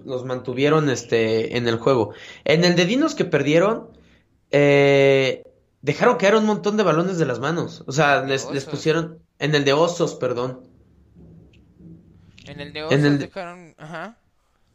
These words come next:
Speaker 1: Dejaron caer un montón de balones de las manos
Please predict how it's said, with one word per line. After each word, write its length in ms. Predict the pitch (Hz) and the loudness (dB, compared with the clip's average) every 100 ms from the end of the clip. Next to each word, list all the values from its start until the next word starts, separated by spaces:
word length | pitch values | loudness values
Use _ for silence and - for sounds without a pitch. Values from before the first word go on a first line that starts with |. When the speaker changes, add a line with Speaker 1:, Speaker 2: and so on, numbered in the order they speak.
| - | -4
Speaker 1:
Dejaron 420 | 143 139 180 208 | 0 2 2 0
caer 200 | 170 165 | 0 0
un 120 | 175 175 | 0 -4
montón 360 | 170 165 160 | -4 -2 -2
de 100 | 170 | 0
balones 440 | 143 131 139 151 127 | 0 -2 -4 -4 -4
de 80 | |
las 200 | 113 110 | -4 -6
manos 520 | 120 135 175 233 - | -6 -4 -4 -4 -8